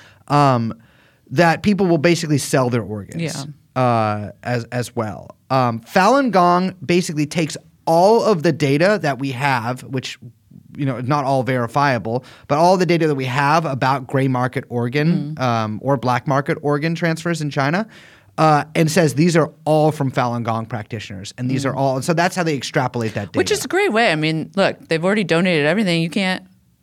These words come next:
Speaker 2: you can't verify. You can't trust and verify.
Speaker 1: Exactly. And
Speaker 2: You
Speaker 1: it's
Speaker 2: just gotta
Speaker 1: fun-,
Speaker 2: trust.
Speaker 1: it's very similar to how, like, that whole, like, "a hundred million people were killed under communism" thing that you
Speaker 2: Mm.
Speaker 1: see from the, uh, Victims of Communism
Speaker 2: Sure.
Speaker 1: Memorial,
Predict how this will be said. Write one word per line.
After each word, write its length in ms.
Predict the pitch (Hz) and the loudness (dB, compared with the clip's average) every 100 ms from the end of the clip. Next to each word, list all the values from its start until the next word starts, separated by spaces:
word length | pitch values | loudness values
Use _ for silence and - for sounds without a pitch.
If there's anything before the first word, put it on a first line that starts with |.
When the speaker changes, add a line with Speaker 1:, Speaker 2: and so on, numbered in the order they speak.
| _ | _
Speaker 2:
you 100 | - | -8
can't 220 | 302 277 202 | -2 -2 0
verify. 460 | 160 160 196 285 277 - | 0 0 0 -2 -6 -6
You 100 | 349 | -4
can't 240 | - 415 - | 0 -2 0
trust 300 | 233 240 196 | 0 0 -2
and 100 | 185 | 0
verify. 520 | 180 185 214 269 285 - | 0 0 0 -2 -4 0
Speaker 1:
Exactly. 640 | 170 139 143 151 139 131 - | 2 4 2 2 0 -6 -2
And 100 | 180 | 0
Speaker 2:
You 40 | 202 | 2
Speaker 1:
it's 60 | |
Speaker 2:
just 80 | 240 | 4
gotta 160 | 240 247 | 6 6
Speaker 1:
fun-, 60 | |
Speaker 2:
trust. 400 | 247 262 269 139 | 4 2 2 4
Speaker 1:
it's 180 | 202 196 | 2 2
very 300 | 170 226 240 | 2 4 4
similar 340 | 233 226 214 185 | 2 2 2 2
to 140 | 180 | 2
how, 180 | 165 170 | 4 4
like, 180 | 160 160 | 4 2
that 140 | 147 | 2
whole, 200 | 147 151 | 2 2
like, 200 | 147 135 | 2 0
"a 40 | 160 | 2
hundred 340 | 226 220 226 | 4 4 4
million 280 | 208 208 180 | 4 4 2
people 320 | 185 196 190 | 0 -2 -2
were 120 | 165 | -2
killed 320 | 165 214 202 | 2 2 4
under 160 | 170 160 | 2 0
communism" 640 | 160 208 202 175 139 131 123 | 0 2 4 2 0 -2 -4
thing 240 | 139 - | -2 -2
that 100 | - | 0
you 100 | 131 | -2
Speaker 2:
Mm. 20 | |
Speaker 1:
see 260 | 156 147 127 | -2 -2 -2
from 240 | - 117 113 | -2 -4 -2
the, 200 | 113 - - | -6 -10 -12
uh, 360 | - 110 104 98 | -4 -4 -4 -6
Victims 380 | 107 120 120 107 | -6 -6 -6 -8
of 100 | 95 | -8
Communism 540 | 120 113 110 107 101 101 | -4 -4 -4 -6 -8 -6
Speaker 2:
Sure. 140 | 101 | -4
Speaker 1:
Memorial, 360 | 107 107 107 | -2 -2 -4